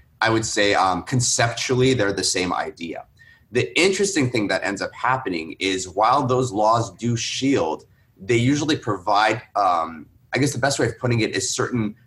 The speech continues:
criteria that needs to be met before you fall under that umbrella behind that shield. And so most people, most attorneys these days won't try to get through the wall and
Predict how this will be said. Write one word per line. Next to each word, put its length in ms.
criteria 720
that 160
needs 220
to 60
be 120
met 340
before 240
you 140
fall 420
under 160
that 220
umbrella 520
behind 360
that 120
shield. 440
And 160
so 140
most 420
people, 300
most 200
attorneys 440
these 180
days 340
won't 380
try 260
to 140
get 280
through 300
the 140
wall 500
and 140